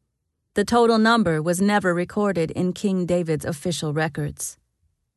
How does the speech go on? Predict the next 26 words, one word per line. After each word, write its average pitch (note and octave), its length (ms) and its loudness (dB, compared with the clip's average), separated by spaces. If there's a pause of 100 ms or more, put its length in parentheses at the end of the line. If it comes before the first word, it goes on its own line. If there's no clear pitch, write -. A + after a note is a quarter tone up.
(800)
Asmaveth, G3 840 4
son A3+ 300 2
of A3 140 2
Adiel, F#3+ 640 4
was G3 180 0
in G#3+ 160 4
charge G#3+ 380 2
of A3 120 -2
the A3+ 80 -2
palace F3 420 0
treasuries. F3+ 760 -2 (840)
Jonathan, C4 640 6
son B3+ 300 4
of A3+ 120 2
Uzziah, G#3 720 4
was F#3+ 180 0
in G#3+ 160 2
charge E3+ 300 0
of F3 100 -2
the F3+ 120 -2
regional F#3 420 0
treasuries D3+ 640 -2
throughout F3+ 380 2
the E3+ 100 -6
towns, D#3+ 640 0
villages, E3+ 640 0